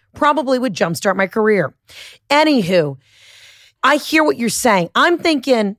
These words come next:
that they're going to a theme party. I mean, I like men in glitter, but I surround myself with Italian men and mostly gays. So I gotta be honest with you, Jeff loves a glitter jacket. If you know Italian men, very,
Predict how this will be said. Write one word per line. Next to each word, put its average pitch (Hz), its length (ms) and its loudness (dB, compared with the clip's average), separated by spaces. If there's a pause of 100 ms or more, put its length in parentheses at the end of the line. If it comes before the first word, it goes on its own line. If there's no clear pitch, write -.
(140)
that 196 180 0
they're 202 140 2
going 202 260 0
to 185 80 0
a 170 60 -4
theme 180 340 -4
party. 165 480 -2
I 254 100 0
mean, 285 240 0
I 302 200 2
like 277 280 2
men 202 220 -2
in 185 120 -4
glitter, 196 340 -2
but 196 120 -4
I 233 120 0
surround 247 380 0
myself 208 480 0
with 202 120 -6
Italian 269 580 0
men 190 220 0 (260)
and 269 200 4
mostly 214 400 0
gays. 190 540 -2 (200)
So 294 220 0
I - 20 4
gotta 302 240 2
be 294 140 0
honest 285 320 0
with 190 100 -14
you, 214 120 -4
Jeff 254 580 0 (800)
loves 269 420 2
a 240 60 0
glitter 202 320 0
jacket. 180 540 -2 (800)
If 254 240 -4
you 381 180 2
know 381 220 4
Italian 247 600 0
men, 202 280 0
very, 269 560 0